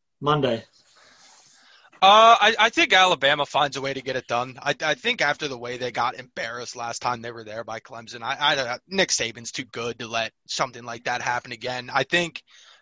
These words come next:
Speaker 2: pound for pound, Alabama's the better team at maybe every position other than quarterback. Um, Mac Jones has looked stellar this year, but Justin Fields is just an unreal athlete at the college level.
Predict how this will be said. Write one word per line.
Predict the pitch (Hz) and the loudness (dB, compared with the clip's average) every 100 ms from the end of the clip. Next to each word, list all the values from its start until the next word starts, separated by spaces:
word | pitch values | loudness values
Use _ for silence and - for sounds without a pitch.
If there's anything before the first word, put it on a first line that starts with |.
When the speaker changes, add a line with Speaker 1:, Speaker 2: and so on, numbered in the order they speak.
| _ | _
Speaker 2:
pound | 156 147 147 | 2 4 2
for | 151 | -4
pound, | - 139 135 | 0 4 4
Alabama's | 131 131 131 120 123 123 117 | 4 2 2 0 -4 -4 -6
the | 123 | -4
better | 123 123 127 | -2 -2 -2
team | - 123 123 120 117 _ _ _ _ _ _ _ _ _ _ | -6 -6 -8 -10 -16 _ _ _ _ _ _ _ _ _ _
at | 143 131 | -4 0
maybe | 135 135 127 | 0 2 0
every | 123 131 | 0 -4
position | 139 127 117 123 | -8 -12 -12 -12
other | 113 113 107 | -12 -12 -14
than | 107 | -14
quarterback. | 120 107 104 107 104 - - - | -10 -8 -6 -8 -8 -14 -20 -8
Um, | 127 113 110 107 _ _ _ _ _ _ _ _ _ _ _ _ _ _ _ _ _ _ _ _ _ | -2 -2 -2 -12 _ _ _ _ _ _ _ _ _ _ _ _ _ _ _ _ _ _ _ _ _
Mac | 160 185 | -2 4
Jones | 190 190 | 4 4
has | 175 151 | 2 -2
looked | 165 | -2
stellar | - 160 156 160 | 2 4 4 2
this | 151 - | 0 -2
year, | 151 | -2
but | 143 143 | -2 2
Justin | 151 147 147 | 2 4 2
Fields | 143 135 131 | 2 2 0
is | 135 | -4
just | - 143 - | -2 -2 -2
an | 127 | -2
unreal | 131 131 123 131 127 | 0 -2 0 0 0
athlete | 123 123 120 131 123 | 2 0 0 -4 -4
at | 123 | -6
the | 123 | 0
college | 135 127 117 113 | 4 4 2 -2
level. | 120 113 113 110 | -4 -2 -4 -6